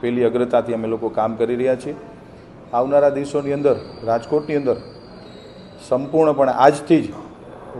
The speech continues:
વોકડાની સફાઈ ચાલુ કરી છે કે જે વોકડામાં જે કચરાના બ્લોકના કારણે પાણી ઉભરાણા હતા, એ આજ સાંજ સુધીમાં આખા રાજકોટના ડ્રેનેજના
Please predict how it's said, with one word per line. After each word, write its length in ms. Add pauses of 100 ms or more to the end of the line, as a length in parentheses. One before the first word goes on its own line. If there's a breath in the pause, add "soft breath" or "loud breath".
વોકડાની 420
સફાઈ 320
ચાલુ 260
કરી 220
છે 100
કે 140
જે 100
વોકડામાં 540
જે 140
કચરાના 420
બ્લોકના 380
કારણે 240
પાણી 260
ઉભરાણા 360
હતા, 140 (600 loud breath)
એ 40
આજ 140
સાંજ 280
સુધીમાં 340
આખા 180
રાજકોટના 640 (160)
ડ્રેનેજના 500